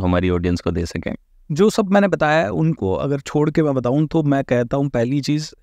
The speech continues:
Speaker 2: have no mercy on yourself, क्योंकि जब जब आपको बहुत बड़ी माउंटेन चढ़नी पड़ेगी अपनी लाइफ में, अपनी एवरेस्ट चढ़नी पड़ेगी,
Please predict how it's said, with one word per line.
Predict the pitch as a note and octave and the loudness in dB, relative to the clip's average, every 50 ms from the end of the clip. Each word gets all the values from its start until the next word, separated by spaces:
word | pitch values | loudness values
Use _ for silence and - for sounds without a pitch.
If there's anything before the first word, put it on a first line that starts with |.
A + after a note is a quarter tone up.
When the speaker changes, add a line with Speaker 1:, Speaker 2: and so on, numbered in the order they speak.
| _ - | _ -2
Speaker 2:
have | C#3 C#3 C#3 C#3 C3+ | 0 0 2 2 2
no | B2+ C3+ | 4 4
mercy | C3+ C3 A#2+ G#2+ - B2 A#2+ | 4 2 0 0 0 0 2
on | A#2 A2+ | 2 2
yourself, | A2+ A2 G#2+ - D#3+ D#3+ - | 2 2 0 0 0 0 0
क्योंकि | - C#3+ B2+ C3+ | 0 -2 -2 0
जब | C3 C3+ C3 C3 | 0 -2 0 2
जब | D3+ D3+ D3 | 2 2 4
आपको | C#3 B2+ - - - C#3+ | 2 0 0 0 -4 -4
बहुत | C#3 C3+ A#2+ A#2+ A#2+ C#3+ D#3+ | -4 -2 -2 -2 -2 -2 -2
बड़ी | D#3 C3+ C3+ C3+ C#3+ | -2 0 0 2 2
माउंटेन | C#3 B2+ B2 B2 B2+ A#2 C3+ C3 | 2 2 2 2 2 2 2 2
चढ़नी | B2+ C3 A#2+ A#2+ B2+ B2 | 2 2 2 2 2 2
पड़ेगी | A#2+ B2+ A2+ A2+ A#2 B2+ C3 | 2 0 0 0 0 0 0
अपनी | A#2 A#2+ B2+ A#2 | 0 0 2 2
लाइफ | A#2 A#2 B2+ A#2+ - | 4 2 2 2 0
में, | - D#2+ F2 | 0 -2 -2
अपनी | E2 D#2+ - C3 B2 | -2 -2 -2 0 0
एवरेस्ट | A#2+ A2+ A2+ C3 C3+ - - | 0 0 0 0 -2 0 0
चढ़नी | A#2+ A#2+ B2 B2 A#2 | -2 0 0 0 0
पड़ेगी, | A#2+ A2 A2 A#2+ D#3 F#3+ | 0 0 0 0 -2 -2